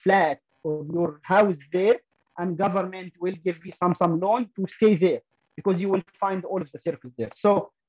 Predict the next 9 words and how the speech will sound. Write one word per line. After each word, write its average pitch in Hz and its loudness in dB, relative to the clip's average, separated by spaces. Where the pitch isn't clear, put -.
we 220 2
take, 262 0
if 208 -4
we 220 0
should - -2
to 185 -4
take - -4
the 156 0
feedback, 220 0